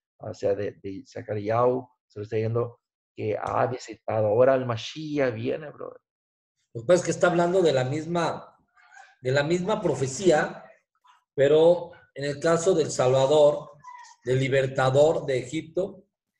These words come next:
Speaker 2: en el caso de Yeshua, el libertador nuestro, que igual es la
Speaker 1: Exactamente.
Speaker 2: misma profecía que nos va a visitar, está hablando para las dos épocas.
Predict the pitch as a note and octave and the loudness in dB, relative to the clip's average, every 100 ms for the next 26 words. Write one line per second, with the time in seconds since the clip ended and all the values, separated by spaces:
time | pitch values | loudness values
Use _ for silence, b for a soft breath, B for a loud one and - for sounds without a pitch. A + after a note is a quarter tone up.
0 | _ - B2 B2+ D3 C#3 D#3 C3 B2+ B2 | _ -6 -4 0 2 2 2 2 0 -2
1 | F3+ D3 A2+ - A2 A#2 B2 B2+ C3 C#3+ | 2 2 2 -6 -8 -6 -4 0 2 2
2 | C#3+ D#3+ D#3+ A2+ F2+ _ _ _ - B2+ | 2 -2 -2 -6 -10 _ _ _ -4 0
3 | B2+ D3+ D#3+ - E3 D#3+ E3 E3+ D#3 C3 | 4 4 2 -2 -4 -4 -2 -2 -2 -4
4 | B2+ - E3+ - B2+ B2+ C#3+ D3 - - | -6 0 0 2 -4 0 0 0 -4 -8
5 | D3+ D3+ D#3+ - _ _ _ _ _ - | -6 -6 -10 -18 _ _ _ _ _ -6
6 | D3 D3 D3 D#3 - B2+ B2 B2 A#2+ C#3+ | -2 0 0 -2 0 0 2 0 0 -2
7 | - D3+ - - A2+ - - | -2 -6 -6 -6 -8 -10 -20